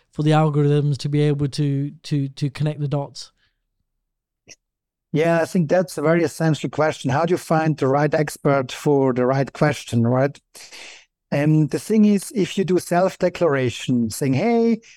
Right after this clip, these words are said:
Speaker 2: please fill in a questionnaire, where are your skills and expertise?" There are always people that are overselling their skills or underselling,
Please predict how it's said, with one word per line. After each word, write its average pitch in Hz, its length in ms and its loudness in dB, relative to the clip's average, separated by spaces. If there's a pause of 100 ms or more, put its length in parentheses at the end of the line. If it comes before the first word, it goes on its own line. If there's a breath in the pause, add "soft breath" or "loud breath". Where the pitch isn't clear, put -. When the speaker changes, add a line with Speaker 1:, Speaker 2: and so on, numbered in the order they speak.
(140)
Speaker 2:
please 208 220 0
fill 180 160 2
in 160 140 2
a 127 60 0
questionnaire, 180 880 0
where 147 180 0
are 135 120 2
your 120 120 0
skills 214 380 0
and 151 80 -2
expertise?" 165 520 0 (520 loud breath)
There 165 100 2
are 170 60 4
always 190 260 2
people 185 340 -2
that 165 120 0
are 156 160 4
overselling 185 720 2
their 175 140 2
skills 185 460 0
or 139 180 -2
underselling, 185 800 2